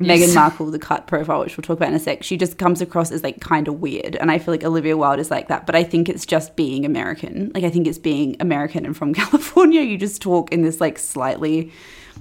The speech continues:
Speaker 2: deranged way where she's like, "Is there hope? Is there hope?" I'm like, S-, so, uh, like, I just, like, it's like a robot
Speaker 1: Yeah.
Speaker 2: talking. <laughs> And I get
Speaker 1: Yeah.
Speaker 2: what, yeah, I,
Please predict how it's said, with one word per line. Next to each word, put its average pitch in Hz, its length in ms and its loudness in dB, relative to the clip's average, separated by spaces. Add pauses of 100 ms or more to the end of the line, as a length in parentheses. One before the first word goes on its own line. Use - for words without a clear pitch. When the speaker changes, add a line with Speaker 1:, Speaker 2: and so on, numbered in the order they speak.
Speaker 2:
deranged 151 640 2
way - 320 -4
where - 80 -12
she's 180 180 -6
like, 175 180 -4
"Is 202 120 -4
there 220 160 -2
hope? 226 340 0 (380)
Is 226 100 -4
there 233 160 -2
hope?" 262 380 -2
I'm 262 100 4
like, 262 140 0
S-, - 180 -8 (260)
so, 269 220 -2
uh, 269 420 4
like, - 260 0
I 208 100 6
just, 254 180 -2
like, 294 100 2
it's 262 60 -4
like 277 100 -4
a 202 40 -4
robot 185 420 2
Speaker 1:
Yeah. 151 60 -2
Speaker 2:
talking. 208 720 0
<laughs> - 40 -18 (840)
And 208 120 4
I 214 100 6
get 190 380 2
Speaker 1:
Yeah. 220 40 -4
Speaker 2:
what, 226 260 0 (200)
yeah, 156 380 6
I, - 180 2